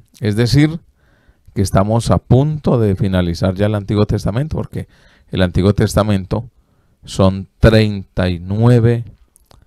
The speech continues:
eh, libros, son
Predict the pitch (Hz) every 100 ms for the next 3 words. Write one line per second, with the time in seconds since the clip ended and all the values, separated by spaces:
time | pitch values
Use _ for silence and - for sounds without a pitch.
0 | _ _ _ _ _ _ _ _ - 101
1 | 90 90 101 92 - 92 - - - 92
2 | 90